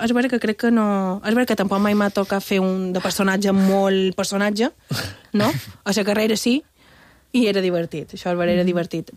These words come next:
Speaker 1: Però quan actues, veure que no m'ha tocat, o no, o, o la meva, no sé, o la meva manera d'actuar és bastant, no, no, no hi pos cap es-, no sé, no sé com explicar, però clar, aquí m'ha de sortir, no, no, no sóc una altra persona.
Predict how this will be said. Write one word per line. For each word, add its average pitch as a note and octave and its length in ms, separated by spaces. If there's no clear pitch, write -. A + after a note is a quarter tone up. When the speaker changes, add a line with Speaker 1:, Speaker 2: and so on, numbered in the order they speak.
Speaker 1:
Però G3 400
quan G3+ 140
actues, G#3 280
veure A3 160
que G#3 100
no G3+ 100
m'ha G3 160
tocat, F#3 600
o G3+ 120
no, G#3 160
o, G3 280
o G3 40
la G3 100
meva, F#3+ 280
no G3 220
sé, G3+ 120
o - 80
la F#3+ 120
meva F#3+ 180
manera F#3+ 280
d'actuar F#3+ 460
és F#3+ 120
bastant, F3+ 840
no, G3+ 180
no, F#3 420
no G3+ 140
hi F#3 60
pos F#3 440
cap - 280
es-, E3+ 100
no A#3 120
sé, G#3 260
no G3 120
sé G3 140
com F#3+ 140
explicar, G3 360
però G3 140
clar, F#3+ 140
aquí - 140
m'ha G3+ 100
de F#3 60
sortir, - 340
no, E3 420
no, E3+ 180
no E3+ 100
sóc D#3+ 200
una F3+ 120
altra F3+ 160
persona. D#3+ 400